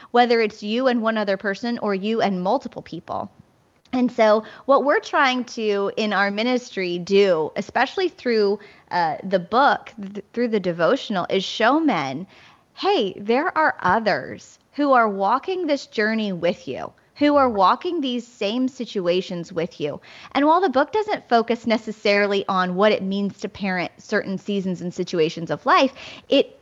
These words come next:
touches on the men in Scripture, men and women in Scripture who lived similar scenarios.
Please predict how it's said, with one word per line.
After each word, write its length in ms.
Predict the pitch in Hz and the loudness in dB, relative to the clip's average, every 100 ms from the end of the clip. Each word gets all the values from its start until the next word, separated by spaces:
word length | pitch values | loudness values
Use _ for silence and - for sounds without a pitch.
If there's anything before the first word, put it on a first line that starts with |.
| - | -4
touches 400 | 285 392 - 370 | 0 2 2 4
on 240 | 247 233 | 4 4
the 80 | 202 | 0
men 540 | 185 185 185 214 320 | 0 0 2 2 2
in 180 | 359 302 | 0 -2
Scripture, 540 | 262 - 220 208 165 160 | -2 -4 -6 -4 -4 -4
men 280 | 185 220 | 0 0
and 120 | 381 294 | 0 0
women 180 | 262 | 2
in 140 | 240 202 | 0 -2
Scripture 600 | - - 208 - 143 196 - - - | -4 -6 -4 -2 -2 -4 -10 -20 -20
who 220 | - 269 247 | -2 2 2
lived 680 | 214 196 202 254 381 302 - | 0 -2 2 4 2 0 -8
similar 760 | - _ - 254 285 294 277 277 | -18 _ 0 2 2 0 0 -2
scenarios. 880 | 269 - 220 185 226 220 139 - | -4 -2 -2 0 0 0 0 -4